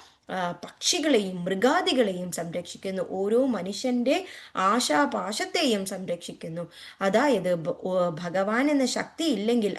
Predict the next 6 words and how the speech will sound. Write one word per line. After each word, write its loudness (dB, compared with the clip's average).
ആർക്കും 0
തന്നെ 4
വാക്കിൻ്റെ 2
ആ 4
ഒരു 4
ശക്തിയെ 0